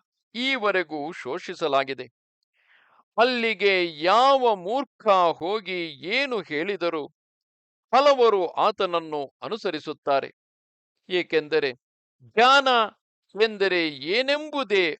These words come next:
ಅವರಿಗೆ ತಿಳಿದಿಲ್ಲ. ಮಂತ್ರ ಪಠಣ ಮಾಡುವುದು, ಕುಪ್ಪಳಿಸುವುದು, ತೇಲುವುದು ಇವೆಲ್ಲಕ್ಕೂ ಧ್ಯಾನಕ್ಕೂ ಯಾವ ಸಂಬಂಧವೂ ಇಲ್ಲ. ಧ್ಯಾನವೆಂದರೆ ಇರುವುದು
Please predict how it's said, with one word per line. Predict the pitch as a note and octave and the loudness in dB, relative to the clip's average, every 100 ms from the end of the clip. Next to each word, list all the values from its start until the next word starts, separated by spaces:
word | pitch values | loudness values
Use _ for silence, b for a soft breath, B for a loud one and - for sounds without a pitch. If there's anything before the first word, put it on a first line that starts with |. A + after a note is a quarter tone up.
| _ | _
ಅವರಿಗೆ | D#3 E3+ D#3 C#3 C3+ A#2 | -2 0 -2 -4 -6 -6
ತಿಳಿದಿಲ್ಲ. | - B2 F3 D3 C3 B2 - _ _ _ _ _ _ _ _ _ _ _ - | -8 -8 -6 -6 -6 -8 -12 _ _ _ _ _ _ _ _ _ _ _ -4
ಮಂತ್ರ | G#3 G#3+ G3+ F#3 F3 | 0 0 0 2 2
ಪಠಣ | - D#3 G#3 A3+ | 2 -2 0 -2
ಮಾಡುವುದು, | F3 E3 D#3+ D#3 D3 D3 C#3 _ _ _ _ _ - | 2 2 0 -4 -6 -8 -10 _ _ _ _ _ -8
ಕುಪ್ಪಳಿಸುವುದು, | D4 - A#3+ G3+ F3+ F#3 F3 D#3+ D3 _ _ _ _ | -8 2 2 2 -2 -4 -4 -8 -10 _ _ _ _
ತೇಲುವುದು | C#4 D4 C4 A3 G3 F3 - _ _ _ A3+ | -2 0 2 2 0 -2 -8 _ _ _ -8
ಇವೆಲ್ಲಕ್ಕೂ | C4 B3 C#4+ D4 C4 - - A3 F#3+ E3+ | -2 0 0 2 0 0 -6 -2 -2 -4
ಧ್ಯಾನಕ್ಕೂ | A#2 - E3 B3+ B3+ F#3 _ F3 D#3+ D3 | -10 -2 0 2 0 -4 _ -8 -6 -6
ಯಾವ | B2+ D#3+ A#3 B3+ A3+ E3+ | -2 0 4 2 2 -2
ಸಂಬಂಧವೂ | - C#3+ A3 A3 E3+ D3+ D3+ D3 C#3+ | -2 -4 -2 -4 -4 -6 -6 -6 -6
ಇಲ್ಲ. | C3 C#3 B2+ A#2+ _ _ _ _ _ _ _ _ A2 - | -6 -4 -6 -6 _ _ _ _ _ _ _ _ _ 2
ಧ್ಯಾನವೆಂದರೆ | E3+ E3+ D#3 D3+ D3 D#3 E3 D#3 C3+ - _ _ _ _ - | 4 4 4 2 0 0 0 2 0 -4 _ _ _ _ -8
ಇರುವುದು | A#3 G#3+ G3+ F3+ D#3+ | -4 0 0 0 0